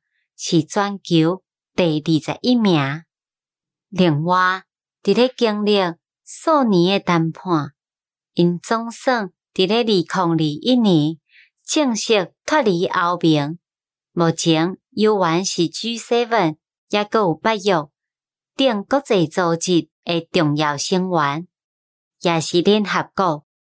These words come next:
常任理事国。目前伫咧英国国内，有苏格兰独立问题，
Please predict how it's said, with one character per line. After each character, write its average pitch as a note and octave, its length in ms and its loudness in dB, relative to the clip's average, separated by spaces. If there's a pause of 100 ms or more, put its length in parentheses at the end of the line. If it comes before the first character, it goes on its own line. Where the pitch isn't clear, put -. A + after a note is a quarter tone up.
(140)
常 G3 540 -2
任 E3 300 4 (140)
理 A3+ 300 -2
事 G3+ 220 0
国。 D3 440 -4 (680)
目 G3 160 0
前 G#3 520 0
伫 G#3+ 140 0
咧 B3 140 4
英 G#3+ 300 -2
国 A3 120 0
国 C4+ 240 0
内， F#3+ 400 -4 (760)
有 F#3 140 4
苏 F#3 360 0
格 C4+ 120 2
兰 F3+ 400 0 (220)
独 F3+ 140 0
立 B3 180 2
问 F3 300 2
题， D3+ 420 -2